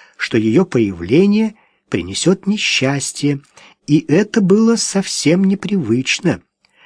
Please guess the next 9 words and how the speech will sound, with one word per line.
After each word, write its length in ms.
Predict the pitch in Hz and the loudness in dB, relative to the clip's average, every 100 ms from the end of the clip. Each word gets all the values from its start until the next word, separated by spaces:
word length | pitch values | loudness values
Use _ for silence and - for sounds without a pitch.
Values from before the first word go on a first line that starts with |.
| _ | _
Она 220 | - 120 185 | -6 -2 -2
стояла 800 | - - 80 - 196 220 220 220 _ _ _ _ _ _ _ | -4 -8 -8 -2 0 0 -2 -6 _ _ _ _ _ _ _
и 80 | 135 | -4
смотрела 720 | - 107 87 - 156 220 208 | -4 -6 -8 0 2 4 2
на 140 | 185 170 | 2 2
меня 380 | 143 135 214 | 2 2 0
широко 720 | 196 - 139 120 117 - 185 202 | 0 0 -2 -4 -6 0 2 2
раскрытыми 840 | 151 - - 113 156 214 131 107 | 0 -6 -8 0 0 0 -4 -6
глазами, 960 | 87 95 85 85 87 165 220 214 220 | -6 -10 -10 -8 -2 0 2 0 0